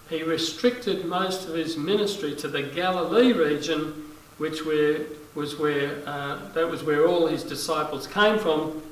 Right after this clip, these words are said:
except Judas. Judas was the only one who, who didn't. And so that Galilean territory is actually the territory of Benjamin.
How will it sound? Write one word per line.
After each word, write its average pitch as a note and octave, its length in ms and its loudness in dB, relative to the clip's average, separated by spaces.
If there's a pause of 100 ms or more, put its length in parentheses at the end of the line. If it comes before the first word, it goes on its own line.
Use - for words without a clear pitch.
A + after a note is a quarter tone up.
(100)
except - 420 -2
Judas. D#3+ 400 0
Judas D#3 400 -4
was C3+ 160 -8
the C#3+ 120 -8
only C#3 220 -6
one C#3 240 -6 (440)
who, C#3 80 -10 (300)
who C#3 100 -8
didn't. C3+ 300 -8 (380)
And D3 160 -2
so D#3 500 4 (200)
that - 300 0
Galilean G3 720 4
territory F3+ 720 4 (280)
is C#3+ 160 -4
actually F3 400 -2
the F3+ 120 -2
territory D#3 500 2
of C3+ 80 -6
Benjamin. D3+ 460 0